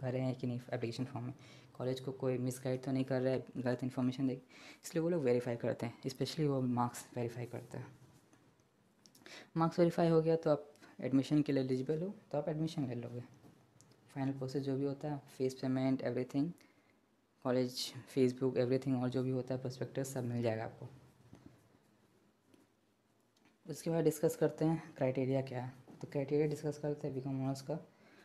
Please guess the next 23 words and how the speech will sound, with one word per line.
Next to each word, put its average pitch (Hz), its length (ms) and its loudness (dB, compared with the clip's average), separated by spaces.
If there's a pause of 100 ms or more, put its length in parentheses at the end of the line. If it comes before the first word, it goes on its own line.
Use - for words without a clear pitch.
(140)
टेन 175 120 2
प्लस 175 240 0
टू 180 100 4
आपको 170 220 2
पास 151 280 -2
होना 143 120 4
ही 147 100 4
पड़ेगा, 135 340 2 (360)
कंपलसरी 135 480 -2
है। 135 100 -6 (1160)
उसके 156 240 -2
बाद 156 100 6
आपको 156 260 2 (340)
टोटल 147 280 -2 (500)
फिफ्टी 147 220 -2
परसेंट 143 360 4 (340)
ही 143 80 2
लाना 127 260 4
पड़ेगा 120 320 -2
ऑनर्स 123 300 0
करने 117 260 -6
के - 120 -10
लिए। - 140 -10